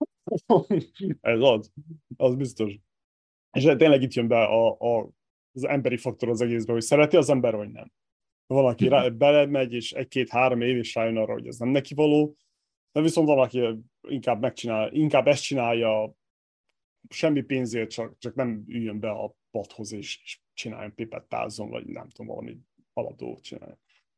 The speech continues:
Speaker 2: Így van.
Speaker 1: Igen, azért kérdeztem ezt, a, ezt, hogy hogyan segítettek neki, mert most el tudom képzelni, hogy tényleg, hogy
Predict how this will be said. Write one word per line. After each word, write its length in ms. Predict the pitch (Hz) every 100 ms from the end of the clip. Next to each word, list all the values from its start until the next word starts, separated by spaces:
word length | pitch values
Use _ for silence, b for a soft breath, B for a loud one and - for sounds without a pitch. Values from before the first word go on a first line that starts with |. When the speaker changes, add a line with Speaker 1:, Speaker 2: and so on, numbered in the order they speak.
| _ _ -
Speaker 2:
Így 160 | 190
van. 200 | 190 190 _
Speaker 1:
Igen, 180 | - 247
azért 200 | 262 370
kérdeztem 340 | - 156 - 147
ezt, 140 | 139
a, 200 | 143 -
ezt, 120 | 127
hogy 120 | 147
hogyan 200 | 151 147
segítettek 540 | 131 143 127 131 123 -
neki, 200 | 131 143
mert 120 | 139
most 140 | 131
el 140 | 196 196
tudom 180 | 135 123
képzelni, 380 | 139 113 127
hogy 100 | 123
tényleg, 280 | 117 165 120
hogy 340 | 113 110 123